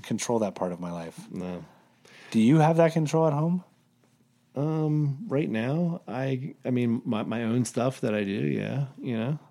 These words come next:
Speaker 1: Well, I mean, I do my
Speaker 2: And,
Speaker 1: own
Speaker 2: and,
Speaker 1: stuff,
Speaker 2: and then she
Speaker 1: but
Speaker 2: does her own stuff, too.
Speaker 1: If you
Speaker 2: Yeah.
Speaker 1: have kids, they're a little older, though.
Speaker 2: Yeah, my kids are grown.
Speaker 1: Yeah,
Speaker 2: You know,
Speaker 1: see,
Speaker 2: they're
Speaker 1: so my life's still
Speaker 2: twenty.
Speaker 1: a little structured still,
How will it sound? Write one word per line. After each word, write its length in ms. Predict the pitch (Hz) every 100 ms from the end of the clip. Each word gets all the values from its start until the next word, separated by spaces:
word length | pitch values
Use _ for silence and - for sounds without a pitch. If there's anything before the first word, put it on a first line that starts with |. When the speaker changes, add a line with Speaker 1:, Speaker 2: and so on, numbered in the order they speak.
| -
Speaker 1:
Well, 100 | 208
I 40 |
mean, 100 | 180
I 40 | 143
do 100 | 139
my 80 | 123
Speaker 2:
And, 80 | 156
Speaker 1:
own 80 | 98
Speaker 2:
and, 20 |
Speaker 1:
stuff, 200 | 151 156
Speaker 2:
and 60 | 135
then 80 | 127
she 140 | 143
Speaker 1:
but 100 | 110
Speaker 2:
does 200 | 120 113
her 100 | 117
own 200 | 110 113
stuff, 280 | - 113 -
too. 280 | 120 143 143 - - _ _ _ _
Speaker 1:
If 100 | 160
you 60 | 135
Speaker 2:
Yeah. 60 |
Speaker 1:
have 120 | 151 -
kids, 460 | - 92 113 - - - - _ - - - - - - - - _ - -
they're 100 | 135
a 20 |
little 180 | 123 104
older, 320 | 92 92 92
though. 300 | 92 107 123 _ - _
Speaker 2:
Yeah, 160 | 123 113
my 120 | 120
kids 220 | 127 98
are 80 | -
grown. 400 | 92 90 95 95 - -
Speaker 1:
Yeah, 160 | 101 90
Speaker 2:
You 60 | 107
know, 40 |
Speaker 1:
see, 40 | 101
Speaker 2:
they're 180 | 101
Speaker 1:
so 140 | 95 117
my 140 | 120
life's 240 | 143 131 -
still 140 | 135
Speaker 2:
twenty. 140 | 135
Speaker 1:
a 40 | 131
little 120 | 107
structured 580 | - - 117 - 95 87
still, 140 | 127